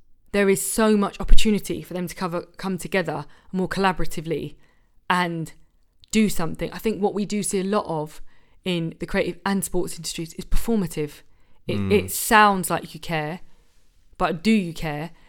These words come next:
Speaker 1: And then also, I think the st-, I think what they do sometimes is they, especially in sport, I think they, they make the, the, the sports person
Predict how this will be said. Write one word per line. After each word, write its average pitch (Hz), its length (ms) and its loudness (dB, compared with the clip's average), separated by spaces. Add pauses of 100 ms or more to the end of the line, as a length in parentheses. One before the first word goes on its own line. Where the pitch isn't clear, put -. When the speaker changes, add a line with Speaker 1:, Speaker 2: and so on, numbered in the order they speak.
(340)
Speaker 1:
And 214 140 2
then 226 120 6
also, 233 420 4
I 175 80 -4
think 226 320 -4
the 214 80 -2
st-, - 300 -10
I - 120 -14
think 269 320 -4
what 214 240 -2
they 214 100 2
do 226 240 -2
sometimes 175 600 -6
is 196 180 -8
they, 190 260 -4 (420)
especially 220 340 -2
in 196 40 -2
sport, - 460 -6 (600)
I 190 80 -4
think 214 220 0
they, 196 320 -2
they 214 140 0
make 214 200 0
the, 185 120 -6 (160)
the, 175 460 -4
the 180 140 -8
sports - 600 -2
person 170 680 -2